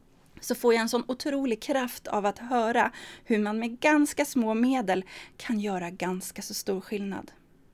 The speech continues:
När jag pratade med yogalärarna på jullovet så frågade jag också:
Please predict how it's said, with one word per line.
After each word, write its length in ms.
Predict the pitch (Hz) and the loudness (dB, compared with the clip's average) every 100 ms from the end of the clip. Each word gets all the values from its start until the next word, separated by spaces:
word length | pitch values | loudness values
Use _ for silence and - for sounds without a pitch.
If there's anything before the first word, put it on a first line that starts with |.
| _ _ _ _ - - - - - - - _ _ | _ _ _ _ -20 -20 -20 -20 -20 -20 -20 _ _
När 140 | - 247 | 4 6
jag 100 | 269 | 8
pratade 260 | 320 330 | 4 6
med 80 | 392 | 4
yogalärarna 640 | 311 - 208 190 190 247 285 | 4 4 2 0 -2 -4 -4
på 80 | 202 | -4
jullovet 720 | 190 180 - - 254 - - - - | -4 -4 -4 -6 -8 -12 -20 -20 -12
så 160 | - | -6
frågade 520 | 220 - 214 185 185 190 | -4 0 0 0 -2 -4
jag 100 | - | -4
också: 460 | - - - 202 | -6 -8 -4 -4